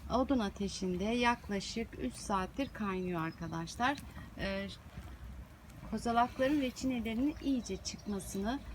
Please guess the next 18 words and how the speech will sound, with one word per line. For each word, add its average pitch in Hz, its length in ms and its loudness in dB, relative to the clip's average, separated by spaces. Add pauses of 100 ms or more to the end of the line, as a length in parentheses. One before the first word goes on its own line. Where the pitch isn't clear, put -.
(140)
şerbetine 208 720 0
işlemesini 190 640 -2
sağlayacağız. 175 920 0 (500)
Renginden 202 680 2
de 185 60 2
anlayacaksınız. 214 1160 0
Artık - 500 0
bayağı 196 460 0
böyle, 196 380 2 (440)
e, 185 180 0
reçinelerini 180 720 0
de 226 120 -4
dışına 196 400 0
verdiler. 175 680 0
Bebek 208 300 -2
kozalakları 175 560 -2
hatta 226 500 0
parçalandı. 180 760 0